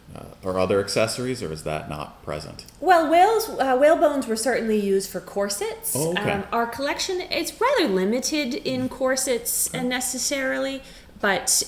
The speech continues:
Speaker 2: the whaling industry obviously did play a really large role in corsetry and, uh, other underpinnings,
Speaker 1: Okay.
Speaker 2: as it were. <laughs>
Speaker 1: Okay. Okay. Well, so mentioning, uh, specific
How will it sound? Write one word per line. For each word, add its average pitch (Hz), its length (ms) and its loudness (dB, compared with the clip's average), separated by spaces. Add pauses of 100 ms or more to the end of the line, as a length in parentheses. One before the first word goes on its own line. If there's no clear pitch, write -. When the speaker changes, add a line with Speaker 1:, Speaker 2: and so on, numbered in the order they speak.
(120)
Speaker 2:
the 196 120 4
whaling 208 320 4
industry 175 340 0
obviously 160 340 -2
did 156 220 -6
play 151 220 -4
a 143 60 -4
really 143 280 -4
large 139 400 -6
role 139 500 -6
in 156 200 -4
corsetry 143 680 -6 (180)
and, 131 580 -10
uh, - 260 -12
other 135 540 -10 (400)
underpinnings, 151 760 -4 (280)
Speaker 1:
Okay. 147 220 -10
Speaker 2:
as - 100 -10
it - 120 -14
were. 78 180 -14 (520)
<laughs> 196 80 -10 (460)
Speaker 1:
Okay. 160 380 2 (640)
Okay. 95 360 -2 (200)
Well, 120 140 4
so 120 380 6
mentioning, 143 680 2
uh, 104 280 6
specific 123 500 2